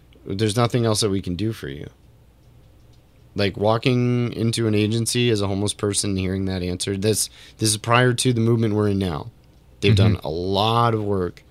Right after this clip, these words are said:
Speaker 1: in structuring immediate intervention. The, there is a shortage in wraparound supports, and that's system-wide. But that's because they're doing the harm reduction approach first,
Speaker 2: Mm-hmm.
Speaker 1: and then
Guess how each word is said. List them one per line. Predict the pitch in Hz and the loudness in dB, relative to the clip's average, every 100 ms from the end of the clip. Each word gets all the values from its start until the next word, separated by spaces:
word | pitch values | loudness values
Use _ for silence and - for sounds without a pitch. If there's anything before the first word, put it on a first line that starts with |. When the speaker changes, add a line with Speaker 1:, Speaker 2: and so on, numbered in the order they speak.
| - - - - - | -20 -20 -20 -16 -4
Speaker 1:
in | 101 | 0
structuring | 95 107 98 - 104 95 92 92 | 0 2 0 0 -2 0 -2 -4
immediate | 101 107 110 110 | 0 2 4 4
intervention. | 110 104 95 92 90 85 90 | 4 2 0 -2 -2 -6 -2
The, | 117 104 - | -2 -2 -2
there | 107 113 | 0 2
is | 123 | 4
a | 123 | 2
shortage | - 127 127 123 | 4 4 4 2
in | 120 | 2
wraparound | 120 117 113 110 107 | 2 0 0 0 0
supports, | - 113 110 98 92 - - - - - - | -2 -4 -2 0 -2 -6 -12 -16 -20 -12 -2
and | 107 | 2
that's | 110 - | 2 2
system-wide. | 127 - 113 98 73 - - - - - - | 0 2 0 0 -2 -8 -18 -20 -20 -10 -4
But | 107 | 2
that's | 117 107 | 2 2
because | 127 110 113 104 95 | 0 2 4 2 2
they're | 113 | 2
doing | 104 110 110 | 2 2 2
the | 98 | 0
harm | 113 113 | 0 2
reduction | 110 101 - | 0 -2 -4
approach | 98 - 98 90 | -6 -4 -6 -6
first, | - 113 73 58 - - | -2 -2 -2 -4 -8 -4
Speaker 2:
Mm-hmm. | 113 104 107 95 - - | 0 2 2 0 -4 -2
Speaker 1:
and | 110 | 0
then | 113 120 110 | 2 2 0